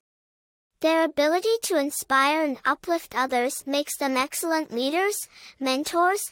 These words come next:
and friends. Attractive information. The name Redempta is associated with the powerful meaning of redemption and salvation, making it a perfect choice for parents who want a name that embodies the spiritual significance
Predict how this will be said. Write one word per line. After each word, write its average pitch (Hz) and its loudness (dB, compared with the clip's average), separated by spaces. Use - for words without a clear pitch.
and 349 0
friends. - -4
Attractive 320 0
information. 269 -2
The 320 2
name 330 2
Redempta 285 -2
is 294 -6
associated 294 0
with 254 -4
the 247 -6
powerful 330 0
meaning 277 0
of 262 -2
redemption 254 -2
and 320 -2
salvation, 254 -2
making 311 0
it 302 2
a 294 -2
perfect 370 -4
choice 254 -2
for 262 -6
parents 285 -2
who 311 0
want 294 2
a 311 0
name 277 0
that 262 0
embodies 269 2
the 302 -6
spiritual 349 0
significance 320 -4